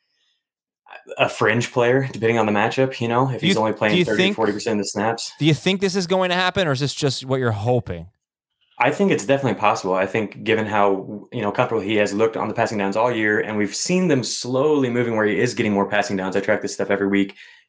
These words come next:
Speaker 1: and they've slowly been moving towards Williams a little bit more each week.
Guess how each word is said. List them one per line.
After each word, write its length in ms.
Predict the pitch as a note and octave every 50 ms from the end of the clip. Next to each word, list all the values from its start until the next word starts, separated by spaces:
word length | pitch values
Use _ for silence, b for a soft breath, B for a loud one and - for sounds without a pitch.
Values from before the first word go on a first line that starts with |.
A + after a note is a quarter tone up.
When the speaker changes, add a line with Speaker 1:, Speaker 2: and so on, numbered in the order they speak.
| _
Speaker 1:
and 100 | G#2 G#2+ G2+
they've 120 | G2 G2
slowly 380 | - - D3+ E3 E3+ E3 D3 B2
been 140 | A2 G#2+ G#2+
moving 260 | A2 G#2 G#2 G2+ F#2+
towards 280 | - D3 C#3+ C3 -
Williams 280 | G2+ G2+ G2+ G2 G2 G2
a 20 |
little 120 | G#2 G2+ F#2+
bit 100 | G2+ G2+
more 240 | G2+ G#2 G#2 G#2+ G2
each 220 | F#2 F#2 - -
week. 340 | A#2 A#2 A2 G#2 G2 -